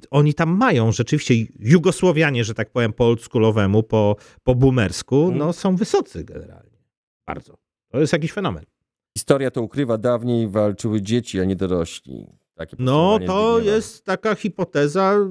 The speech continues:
Speaker 1: która może mieć, że rzeczywiście tutaj oparcie. Między innymi tutaj o
Speaker 2: Ty-, tymczasem w Pakistanie, powiemy tak szybko w sprawach tamtego terenu, żeby tamten teren wybrzmiał również, e, premier Pakistanu Imran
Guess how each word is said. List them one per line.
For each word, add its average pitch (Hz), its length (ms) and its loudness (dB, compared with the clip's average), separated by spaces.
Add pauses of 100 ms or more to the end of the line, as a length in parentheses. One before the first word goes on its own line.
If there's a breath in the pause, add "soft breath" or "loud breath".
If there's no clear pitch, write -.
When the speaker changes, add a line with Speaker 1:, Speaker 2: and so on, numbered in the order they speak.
Speaker 1:
która 165 260 2
może 156 320 2
mieć, 170 180 0
że 151 160 4
rzeczywiście 143 480 0
tutaj 156 220 -2
oparcie. - 460 -4 (280)
Między 131 260 -2
innymi 127 200 -2
tutaj 95 280 -8
o 69 160 -14 (960)
Speaker 2:
Ty-, 113 180 -2
tymczasem 151 600 -4
w - 60 -16
Pakistanie, 113 600 -4
powiemy 113 260 -2
tak 107 140 -6
szybko 117 320 -4
w 92 60 -14
sprawach 104 300 -4
tamtego 110 360 -6
terenu, 117 300 -2
żeby 98 180 -4
tamten 101 320 -6
teren 101 260 -4
wybrzmiał 95 400 -2
również, 127 320 0 (340 loud breath)
e, 101 80 0
premier 123 380 -2
Pakistanu 117 600 -4
Imran 107 600 0